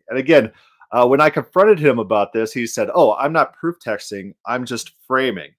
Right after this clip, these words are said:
Yeah, that's, that's what proof texting is. You're, you're just grabbing a little phrase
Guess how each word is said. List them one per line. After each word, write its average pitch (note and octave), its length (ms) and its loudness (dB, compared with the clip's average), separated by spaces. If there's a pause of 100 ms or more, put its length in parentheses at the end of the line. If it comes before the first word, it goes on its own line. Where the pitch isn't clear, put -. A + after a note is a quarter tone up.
(420)
Yeah, F3+ 140 2
that's, E3+ 200 2
that's - 220 -2
what C#3+ 200 0
proof E3 200 -6
texting A#2+ 640 -6
is. - 140 -18 (120)
You're, A#2+ 180 -6
you're A#2+ 180 -6
just A#2 160 -6
grabbing D3+ 380 0
a - 20 -6
little C#3+ 200 2
phrase B2+ 600 -2